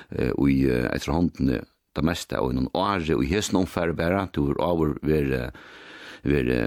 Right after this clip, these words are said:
ved innskje om det, men i hesten omfær vi ut ved et år,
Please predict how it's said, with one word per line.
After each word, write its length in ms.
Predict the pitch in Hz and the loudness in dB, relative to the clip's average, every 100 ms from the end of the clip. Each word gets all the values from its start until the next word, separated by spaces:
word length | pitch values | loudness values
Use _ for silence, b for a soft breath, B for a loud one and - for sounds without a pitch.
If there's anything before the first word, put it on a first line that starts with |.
| 55 | 0
ved 160 | 69 | 0
innskje 360 | 64 87 - 78 | 0 -2 0 0
om 80 | 65 | 0
det, 260 | 82 90 | 0 0
men 120 | 78 | 0
i 40 | 76 | 2
hesten 260 | 101 - | 0 0
omfær 280 | 76 - 85 | -2 0 0
vi 220 | 80 71 | 2 2
ut 120 | 73 67 | 2 2
ved 100 | 73 | 0
et 160 | - | 0
år, 340 | 80 98 123 | 0 0 0